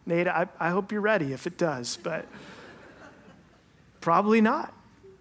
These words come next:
right? But here's, here's, I think, the perspective that, that we can have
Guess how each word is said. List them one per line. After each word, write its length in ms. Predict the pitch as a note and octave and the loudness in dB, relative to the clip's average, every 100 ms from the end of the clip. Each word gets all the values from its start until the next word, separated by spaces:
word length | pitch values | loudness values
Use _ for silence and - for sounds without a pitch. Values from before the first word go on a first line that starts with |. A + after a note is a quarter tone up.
| _ - _ _ _ _ _ - | _ -20 _ _ _ _ _ -6
right? 300 | D#3 G#3 B3+ - _ _ _ _ _ _ _ _ _ - - _ _ - - _ - | -2 0 -2 -8 _ _ _ _ _ _ _ _ _ -20 -20 _ _ -20 -20 _ -4
But 100 | F#3 | 0
here's, 540 | G#3+ C#4+ C#4 B3 - - - | 2 2 2 0 -4 -8 -16
here's, 400 | - A#3+ C#4+ C4+ | -4 0 0 2
I 120 | A#3+ | 0
think, 420 | G#3+ A3+ A3 G#3+ | 2 2 2 0
the 100 | F3+ | -6
perspective 760 | E3 F#3 E3 - G3+ G3 F#3+ D#3 | -6 -6 -6 -4 -4 -2 -4 -2
that, 260 | D#3+ D#3 - - - _ _ - | -2 -4 -6 -16 -20 _ _ -8
that 180 | E3 - | -6 -4
we 120 | F3 | -4
can 200 | E3 D#3+ | -4 -4
have 300 | D#3 - | -4 -6